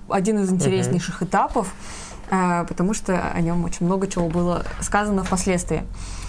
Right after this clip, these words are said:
Speaker 1: Ну, в общем, произошла революция. Э, что же делать? Начинают формировать какие-то органы власти, и здесь мы будем с вами говорить по большей части, именно вот в этой лекционной части,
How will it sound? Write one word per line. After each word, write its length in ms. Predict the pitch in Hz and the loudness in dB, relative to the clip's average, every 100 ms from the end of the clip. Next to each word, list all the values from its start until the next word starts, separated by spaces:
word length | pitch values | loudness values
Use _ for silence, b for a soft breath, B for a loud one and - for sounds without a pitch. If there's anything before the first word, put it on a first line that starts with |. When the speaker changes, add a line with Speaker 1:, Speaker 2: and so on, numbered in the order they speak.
| B B | B B
Speaker 1:
Ну, 280 | - 359 349 | 2 2 4
в 60 | 226 | 2
общем, 360 | 277 269 226 208 | 2 2 2 2
произошла 520 | 214 220 226 208 180 | 2 2 2 2 2
революция. 800 | 185 214 359 403 370 339 302 294 | 2 2 2 0 2 2 2 0
Э, 260 | 214 196 190 | 0 0 0
что 200 | 185 277 | 0 2
же 200 | 247 202 | 2 2
делать? 380 | 180 190 170 - | 2 2 2 0
Начинают 540 | 185 185 226 214 180 - | 0 0 2 2 0 -2
формировать 560 | - 196 196 185 170 | 0 2 2 2 0
какие-то 240 | - - 202 | -4 -2 2
органы 400 | 370 370 330 320 | 2 2 2 2
власти, 460 | 285 277 269 - | 2 2 2 0
и 380 | 208 208 202 196 | 0 2 2 2
здесь 300 | 185 262 320 | 2 2 2
мы 100 | 277 | 2
будем 260 | 247 240 214 | 2 2 2
с 80 | - | 2
вами 200 | 240 240 | 2 2
говорить 400 | 196 196 311 311 B B B B | 2 2 0 -4 B B B B
по 100 | - | 0
большей 300 | 208 269 262 | 2 2 2
части, 340 | 190 247 233 294 | 2 2 2 2
именно 240 | 247 220 | 4 4
вот 240 | 208 202 196 | 2 2 2
в 40 | |
этой 380 | 214 202 175 - | 2 2 0 0
лекционной 440 | 185 - 214 202 | -2 0 2 2
части, 400 | 196 339 415 330 | 2 0 2 0